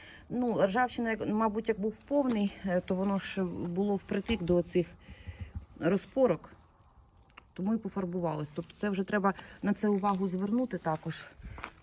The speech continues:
О, який гарний сніжок пішов. Ех би в ті часи, коли, знаєте, все було добре та під мирним небом, та як ми раділи цьому снігові.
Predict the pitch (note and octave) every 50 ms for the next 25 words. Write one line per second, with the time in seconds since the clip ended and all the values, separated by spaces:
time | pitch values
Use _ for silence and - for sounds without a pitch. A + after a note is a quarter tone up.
0 | _ _ _ - B3 C4 B3 A#3 A3 G#3 - A3 G#3+ G3 G#3 G#3+ G3+ G3 G#3 F#3+
1 | - - G#3 G3+ F#3 G3+ G#3 G3 - - - F#3+ - - G#3 G#3 G#3 F#3+ - -
2 | - - - - _ _ _ _ _ _ _ - _ _ _ _ _ _ _ _
3 | _ _ - - - _ - - _ _ _ _ _ _ - - - - - -
4 | - - - - - - _ - - - - - - - - - C#4+ E4 C#4+ A#3+
5 | A3+ A#3+ A3 - - - C4 - - B3 A#3 - - C4 B3 - A3+ G#3+ G#3+ G3+
6 | G3+ A3+ A#3+ A#3+ A3+ - F#3 - - A3 G3+ G3 G3+ G3+ G3 F#3 G#3 A3 G#3 G3
7 | F#3 F3+ F3+ F3 - - G3 G3 - F#3 G#3+ A3 A3+ G#3+ G#3 G#3 G3 G3+ A#3 B3+
8 | A3 F#3+ F#3 F#3 - - - - - - - - - - - - G#3+ A3 A3 G#3+
9 | G#3 G3+ G#3 G3+ F#3+ G#3+ G3+ G3 F#3 - - G3 F#3+ F#3 - - A3+ A#3+ A#3 G#3+
10 | F#3+ F3+ F3+